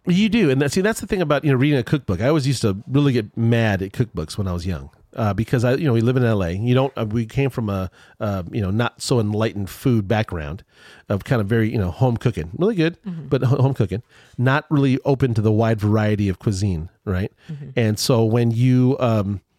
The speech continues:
Speaker 1: when I, you know, I was young and I was get a cookbook, you know, someone would give me a cookbook. "Oh, here, take this cook." So you get it, or you buy, uh, uh, what's that re-, that, uh, magazine?
Speaker 2: Bon Appetit.
Speaker 1: Bon Appetit or any of those good
Speaker 2: Gourmet.
Speaker 1: cook magazines.
Speaker 2: Mm-hmm.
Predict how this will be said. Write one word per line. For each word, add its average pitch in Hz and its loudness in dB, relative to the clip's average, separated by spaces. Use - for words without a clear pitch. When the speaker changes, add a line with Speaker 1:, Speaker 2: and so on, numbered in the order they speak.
Speaker 1:
when 131 4
I, 113 4
you 131 0
know, 104 2
I 107 2
was 104 2
young 127 2
and 107 2
I 104 2
was 104 0
get 120 0
a 110 -2
cookbook, - -4
you 117 0
know, 101 2
someone 135 2
would 101 -10
give 135 0
me 135 2
a 95 0
cookbook. 113 -4
"Oh, 143 0
here, 180 0
take 170 -4
this 135 -8
cook." 165 -4
So - -2
you 151 2
get 143 2
it, 113 0
or 143 4
you 139 4
buy, 147 2
uh, 131 -2
uh, 107 2
what's 123 0
that 120 0
re-, 120 2
that, 107 0
uh, 107 2
magazine? 104 -2
Speaker 2:
Bon 160 -10
Appetit. 170 -14
Speaker 1:
Bon 135 2
Appetit 127 0
or 98 -4
any 139 2
of 143 2
those 117 0
good 135 0
Speaker 2:
Gourmet. 165 -10
Speaker 1:
cook 156 -4
magazines. 123 0
Speaker 2:
Mm-hmm. 151 -14